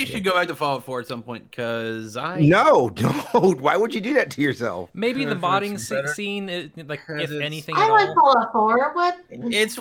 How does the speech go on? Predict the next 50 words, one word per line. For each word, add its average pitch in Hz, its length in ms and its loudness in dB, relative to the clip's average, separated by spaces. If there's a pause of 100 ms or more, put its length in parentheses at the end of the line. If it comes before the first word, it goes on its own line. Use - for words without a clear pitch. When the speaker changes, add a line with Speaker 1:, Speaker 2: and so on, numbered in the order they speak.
Speaker 2:
way 220 220 2
better 208 300 2
than 208 100 0
Fallout 190 400 -2
three. 165 520 -2
Way 139 440 -4
better 143 120 2
Speaker 1:
I, 165 180 4
Speaker 2:
than 104 100 -14
Speaker 1:
I 160 140 2
don't 165 160 4
know. 147 60 4
Speaker 2:
Fallout 131 200 4
Speaker 1:
I, 143 160 2
Speaker 2:
three, - 240 -10
Speaker 1:
I 143 120 2
really, 139 400 2
tr-, 139 180 -10
I 143 100 4
really 123 540 0
Speaker 2:
to 107 80 -12
be 98 120 -6
honest. 101 220 -8
Speaker 1:
got - 100 -12
soured 117 520 2
in 107 160 -12
Fallout 110 400 -2
four 101 500 -4 (640)
because, 151 260 2
like, 165 160 -2
I 143 60 -4
got - 360 -2
put - 220 2
in 143 60 -8
the 170 60 2
middle 151 360 6
of, 120 80 0
Speaker 3:
Yeah. 90 120 -12
Speaker 1:
of 123 120 4
a 120 80 4
firefight 151 720 2
that 135 180 4
I 139 40 2
had 135 220 0
no, 139 460 4 (240)
like, 190 140 4
it 208 120 6
just, 220 240 2
like, 214 300 0
it, 175 240 2